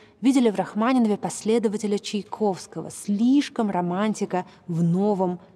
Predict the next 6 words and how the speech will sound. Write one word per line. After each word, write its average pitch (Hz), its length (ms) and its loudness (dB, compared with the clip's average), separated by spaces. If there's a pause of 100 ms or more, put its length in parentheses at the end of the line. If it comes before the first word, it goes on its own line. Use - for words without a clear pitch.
(180)
антиромантическом 180 1040 -2
веке, 165 420 -2
игнорирующего 165 920 -2
моду 185 380 0
и 196 60 2
прогресс. 156 580 -6